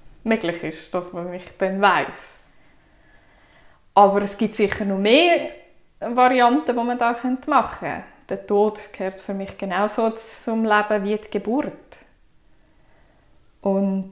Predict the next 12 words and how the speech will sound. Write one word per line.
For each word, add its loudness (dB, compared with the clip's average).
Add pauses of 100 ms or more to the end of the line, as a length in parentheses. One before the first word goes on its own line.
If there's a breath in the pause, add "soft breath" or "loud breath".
(220)
das 6
finde -4
ich -6
auch, 0
ist, -4
ist, -10
der -4
Tod -4
ist -6
auch 2
eine 2
Bereicherung. -2